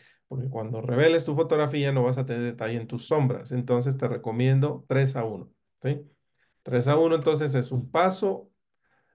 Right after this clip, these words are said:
y cinco décimas o un paso y dos tercios, ¿sí? De diferencia entre principal y relleno.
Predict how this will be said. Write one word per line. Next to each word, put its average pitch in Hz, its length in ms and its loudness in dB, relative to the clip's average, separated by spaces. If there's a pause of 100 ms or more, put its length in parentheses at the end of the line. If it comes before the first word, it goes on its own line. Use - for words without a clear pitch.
(160)
y 131 140 -6
cinco 131 440 0
décimas 151 840 0
o 147 240 2
un 135 340 -2
paso 147 480 -2
y 127 140 -2
dos 127 340 -6
tercios, - 720 -2
¿sí? 143 160 -6 (300)
De 120 140 -2
diferencia 123 560 2
entre 95 240 -8
principal 131 480 -2
y 131 60 4
relleno. 98 400 -6